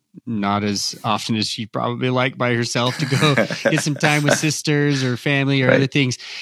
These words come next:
Speaker 1: Um, and I'm, I'm alone with the children. I realize how, uh, i-, inept I am at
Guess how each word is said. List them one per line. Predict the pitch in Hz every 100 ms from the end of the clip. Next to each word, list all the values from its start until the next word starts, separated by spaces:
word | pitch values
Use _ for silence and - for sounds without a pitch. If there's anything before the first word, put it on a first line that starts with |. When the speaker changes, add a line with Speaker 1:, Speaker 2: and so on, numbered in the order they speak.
| - -
Speaker 1:
Um, | 131 123 113 104 -
and | 127 117
I'm, | 127 127 120 -
I'm | 117 131
alone | 120 110 110 120 123
with | 113 -
the | -
children. | - 117 123 123
I | 127
realize | 117 110 117 113 107
how, | - 113 117 110 104 _ _ _ _ -
uh, | 107 101 107 - _
i-, | 123 113 - - _ - -
inept | 135 117 113 -
I | 107
am | 104 92 87 87 - -
at | 120 104 101